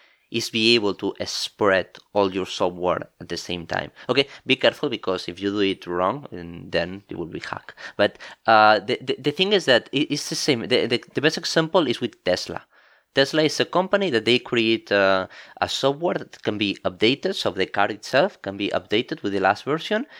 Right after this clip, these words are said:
It is secure, it's, uh, with a signature, it's using S S L, secure protocol, everything, okay? Mm, you, you cannot change that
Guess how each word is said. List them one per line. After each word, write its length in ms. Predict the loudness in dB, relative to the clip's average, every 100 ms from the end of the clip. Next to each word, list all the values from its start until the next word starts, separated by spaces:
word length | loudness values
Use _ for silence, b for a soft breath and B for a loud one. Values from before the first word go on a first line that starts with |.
| B
It 160 | -6 -4
is 120 | -4
secure, 680 | -2 -4 4 6 6 4 0 -4
it's, 400 | -6 -6 -8 -6
uh, 140 | -4
with 180 | -4 -2
a 60 |
signature, 760 | -2 2 2 2 2 2 2 2
it's 260 | -2 -8 -6
using 340 | -4 -4 -4
S 180 | -4 -4
S 160 | -2
L, 340 | 4 4 4 0
secure 380 | -8 -6 -4 -4
protocol, 720 | 0 0 0 0 4 4 2 B B B
everything, 440 | -2 -2 -4 -8
okay? 360 | -2 0 0 -2 -8
Mm, 460 | -8 -6 -6 -2 2
you, 100 | 2
you 180 | 2
cannot 400 | 2 0 0 -4
change 460 | -4 -4 -4 -10 -16
that 420 | 0 4 4 0